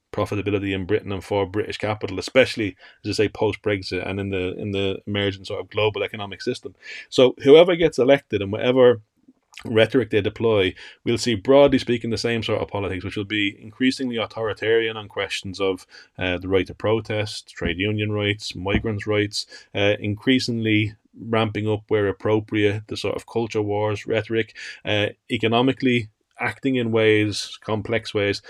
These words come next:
that ultimately benefit the already wealthy. And that'll be a combination of cutting taxes in some cases,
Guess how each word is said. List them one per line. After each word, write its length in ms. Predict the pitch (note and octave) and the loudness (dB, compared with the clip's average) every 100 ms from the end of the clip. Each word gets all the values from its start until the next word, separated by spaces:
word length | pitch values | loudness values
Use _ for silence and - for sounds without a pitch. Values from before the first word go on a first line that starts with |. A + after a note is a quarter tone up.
| - | -10
that 140 | - - | -4 0
ultimately 440 | A#2 A2 A2 G#2 | 0 0 -2 -2
benefit 600 | F#2+ G#2 G2+ F2+ G2 G2 G#2 _ - | 0 0 -2 -2 -2 -2 -4 _ -6
the 100 | G#2+ | -2
already 380 | G#2 G2 G2+ G2 | 0 0 -2 -2
wealthy. 420 | G2 F#2+ - - | -2 -2 -4 -8
And 100 | F#2 | -4
that'll 160 | G#2+ G2 | -4 -2
be 120 | F#2+ | -4
a 20 | |
combination 540 | G#2+ G2+ G2 G2 - | -4 -4 -2 -2 -2
of 120 | F#2+ - - - - | -6 -8 -18 -20 -10
cutting 300 | B2 G#2+ G2+ | -8 -6 -6
taxes 480 | A2+ A2+ A2 G#2 - | -6 -4 -6 -6 -8
in 160 | G2 | -10
some 280 | E2 B2+ D3 | -6 -4 -2
cases, 480 | C#3+ C#3 C3 B2+ | 0 0 2 2